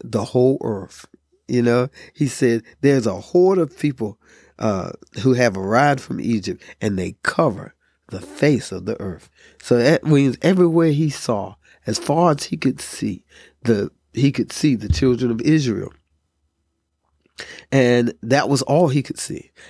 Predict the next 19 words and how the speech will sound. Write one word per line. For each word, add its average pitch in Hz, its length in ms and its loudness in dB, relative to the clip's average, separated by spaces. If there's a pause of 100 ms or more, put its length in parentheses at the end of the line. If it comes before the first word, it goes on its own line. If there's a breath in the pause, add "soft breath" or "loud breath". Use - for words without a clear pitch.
(120 loud breath)
And 110 160 2
he 123 200 0
felt 170 400 0
that 120 220 -8
they 139 220 2
would 117 260 -4 (400 soft breath)
take 202 320 0 (100)
over 139 380 0
and 90 180 -12
take 156 320 -2
his 127 220 -6
land. 113 440 -2 (540 soft breath)
And 131 380 4
so 151 140 0
he 143 160 0
wanted 175 380 2
to - 80 -10
curse 208 360 0
them, - 240 -10